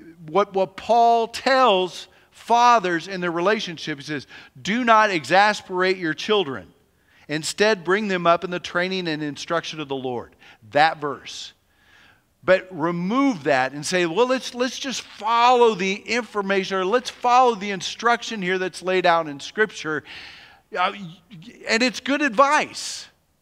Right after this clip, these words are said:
I will say it's good advice. But if we take it out of context, we miss what Paul was telling the Ephesians,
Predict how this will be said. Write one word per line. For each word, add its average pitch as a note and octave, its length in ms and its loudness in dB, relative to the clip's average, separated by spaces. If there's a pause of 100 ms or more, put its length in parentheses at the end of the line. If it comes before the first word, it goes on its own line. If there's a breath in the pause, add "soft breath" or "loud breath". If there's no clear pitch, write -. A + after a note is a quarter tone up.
(140)
I A#3+ 140 6
will A3+ 120 0
say A3 220 -2
it's E3+ 140 -6
good A#3 160 -8
advice. F3 760 0 (520 soft breath)
But F3+ 120 0
if F3+ 200 0
we F#3+ 100 -4
take B3 380 0
it B3 80 0
out G#3+ 200 6
of F3+ 80 -4
context, F3 760 -4 (260 loud breath)
we F#3+ 220 -4
miss A#3 600 0
what A3 280 -2
Paul A3+ 400 4
was F#3+ 180 0
telling G#3 380 -2
the E3+ 140 -2
Ephesians, D#3+ 760 -6